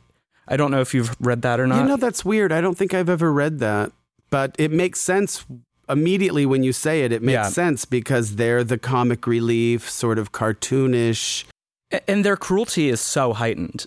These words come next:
Speaker 1: in
Speaker 2: Yeah.
Speaker 1: a way that, like, it works in the world. But I think that if you had read it in the script, they probably, if they thought they were in a searing drama, would not have performed it like that.
Speaker 2: Yeah, and that's the other thing. The movie's all over the place as far
Speaker 1: Right.
Speaker 2: as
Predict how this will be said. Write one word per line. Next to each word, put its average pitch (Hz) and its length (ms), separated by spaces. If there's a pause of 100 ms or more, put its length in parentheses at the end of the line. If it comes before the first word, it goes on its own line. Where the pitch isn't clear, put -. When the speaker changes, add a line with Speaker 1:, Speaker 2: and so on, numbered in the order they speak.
(120)
Speaker 1:
in 156 100
Speaker 2:
Yeah. 151 140
Speaker 1:
a 151 40
way 151 240
that, 135 280
like, 120 600
it 139 180
works 156 380
in 151 120
the 127 80
world. 113 680
But 113 320 (580)
I 139 100
think 151 360
that 123 340
if 127 260
you 135 180
had 120 200
read 123 160
it - 80
in 113 60
the 113 80
script, - 360
they 113 80
probably, 120 540
if - 120
they 120 120
thought 117 200
they 123 60
were 113 120
in 104 80
a 104 40
searing 107 440
drama, 117 340
would 104 160
not 98 140
have 95 80
performed 110 420
it - 120
like 67 180
that. - 220 (540)
Speaker 2:
Yeah, 285 320
and 190 120
that's 220 160
the 208 120
other 262 200
thing. 147 240
The 147 60
movie's 190 360
all 165 220
over 185 160
the 160 100
place 113 460
as 113 120
far 131 220
Speaker 1:
Right. 127 120
Speaker 2:
as 117 180